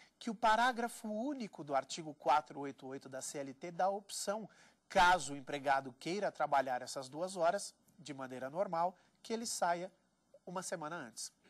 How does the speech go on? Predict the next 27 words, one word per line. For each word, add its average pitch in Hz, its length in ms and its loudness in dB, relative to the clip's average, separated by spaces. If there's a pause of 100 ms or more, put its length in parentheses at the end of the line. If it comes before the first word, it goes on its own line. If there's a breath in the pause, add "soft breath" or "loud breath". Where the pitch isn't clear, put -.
(400 soft breath)
Trabalhe 185 460 4
uma 147 140 -8
semana 139 400 -8
a - 20 -8
menos. 123 540 -14
É 143 80 -8
isso - 220 -8
que 160 100 -8
tá 139 160 -2
no 139 100 -12
disposto - 520 -10 (300 loud breath)
do 160 100 -6
quatro 147 440 0
oito 135 200 -8
oito, 147 340 -6 (240 soft breath)
parágrafo 185 540 2
único 165 440 -12 (200 soft breath)
da 147 140 0
C - 180 -6
L 131 160 -10
T. 123 220 -16 (1080 soft breath)
Friso, 143 800 -4 (480 soft breath)
a 156 120 10
opção 170 800 4 (380)
é 160 160 2
do 156 420 2 (200)
empregado. 185 1200 4